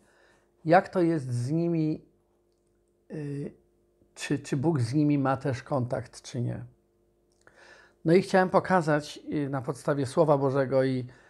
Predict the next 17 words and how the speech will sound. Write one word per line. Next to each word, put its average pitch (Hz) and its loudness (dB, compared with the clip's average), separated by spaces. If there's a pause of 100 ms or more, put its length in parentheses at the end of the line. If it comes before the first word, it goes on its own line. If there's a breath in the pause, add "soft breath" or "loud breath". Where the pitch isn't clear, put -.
(100)
na 131 -2
podstawie 139 0
naszych 131 -4
własnych 143 -2
doświadczeń, 143 -2 (720 soft breath)
żebyśmy 143 -2 (200)
mogli 160 -2
dostrzec, 143 -2
że 127 0
Bóg 135 -4
jest 135 -2
obecny 135 -2
w 117 -4
życiu 131 -4 (580 soft breath)
naprawdę 160 2
każdego 151 -2
człowieka. 123 -8